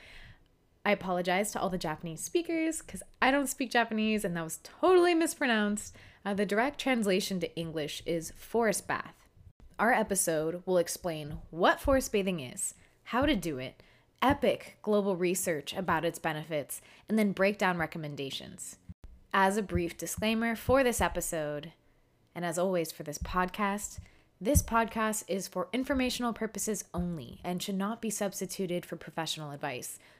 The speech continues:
Always consult your doctor, therapist, psychologist, psychiatrist, counselor, or any other mental health medical professionals that you are working with.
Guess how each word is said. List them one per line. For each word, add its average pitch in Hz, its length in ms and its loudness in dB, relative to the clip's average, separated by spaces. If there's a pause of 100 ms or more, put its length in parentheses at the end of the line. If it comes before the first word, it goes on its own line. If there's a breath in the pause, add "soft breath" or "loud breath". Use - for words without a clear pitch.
(180 loud breath)
Always 190 460 4
consult 185 440 -2
your 175 120 -4
doctor, 196 500 -2
therapist, 185 600 0
psychologist, 180 640 -2
psychiatrist, 180 680 -2
counselor, 190 600 -4 (400 loud breath)
or 214 280 6
any 226 240 2
other 202 160 2
mental 190 380 0
health 175 480 -2 (400 soft breath)
medical 180 380 -2
professionals 165 840 -2 (120)
that - 140 -6
you 156 140 -8
are 143 100 -4
working 135 360 -12
with. - 260 -18